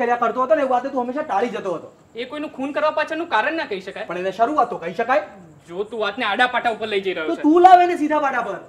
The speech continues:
Speaker 2: તું તારું મોઢું બંધ કરીને તારી સાથે વાત જ નથી કરવી યાર.
Speaker 1: બસ, ફેરવી લીધી પીઠ. રેલો આવ્યો એટલે સંકેલીને ઊભા થઈ ગયા.
Speaker 2: એ,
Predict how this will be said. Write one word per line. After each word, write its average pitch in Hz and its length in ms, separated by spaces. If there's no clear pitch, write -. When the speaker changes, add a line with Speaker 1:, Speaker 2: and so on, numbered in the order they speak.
Speaker 2:
તું 311 80
તારું 339 240
મોઢું 285 160
બંધ 330 160
કરીને 359 160
તારી 330 180
સાથે 349 200
વાત 220 160
જ 320 80
નથી 262 220
કરવી 208 200
યાર. 160 120
Speaker 1:
બસ, 311 220
ફેરવી 285 260
લીધી 349 220
પીઠ. 381 220
રેલો 339 260
આવ્યો 339 220
એટલે 311 180
સંકેલીને 294 340
ઊભા 226 220
થઈ 320 160
ગયા. 349 160
Speaker 2:
એ, 185 160